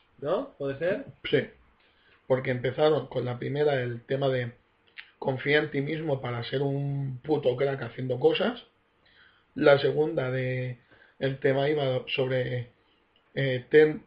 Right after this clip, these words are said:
Speaker 2: paz interior y serás la puta polla.
Speaker 1: Mm.
Speaker 2: Y ya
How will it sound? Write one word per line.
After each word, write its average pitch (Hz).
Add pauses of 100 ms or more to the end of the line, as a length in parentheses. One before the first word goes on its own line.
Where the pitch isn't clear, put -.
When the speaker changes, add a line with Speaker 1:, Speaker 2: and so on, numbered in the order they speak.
Speaker 2:
paz 143
interior 143 (380)
y 139
serás 131
la 120
puta 143
polla. 165 (320)
Speaker 1:
Mm. 120 (460)
Speaker 2:
Y 151
ya 135